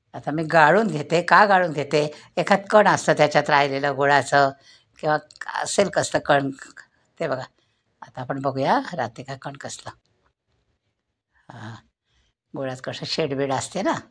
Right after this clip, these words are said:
हे बघा, आता हे काढून टाकते. आता कुकर घेतला, त्याचं पाणी टाकलं, त्याच्यावर जाळी ठेवली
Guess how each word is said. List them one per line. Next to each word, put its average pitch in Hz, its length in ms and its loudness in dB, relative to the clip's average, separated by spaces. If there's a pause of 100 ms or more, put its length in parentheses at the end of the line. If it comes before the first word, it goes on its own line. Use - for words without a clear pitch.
(200)
हे 127 60 -8
बघा, 104 200 -12 (600)
आता 135 140 -14
हे 147 60 -10
काढून 120 320 -8
टाकते. - 360 -14 (760)
आता 151 240 -2
कुकर 185 420 4
घेतला, 151 300 2
त्याचं 156 200 2
पाणी 160 300 4
टाकलं, 151 360 0
त्याच्यावर 156 300 0
जाळी 160 300 4
ठेवली 143 360 0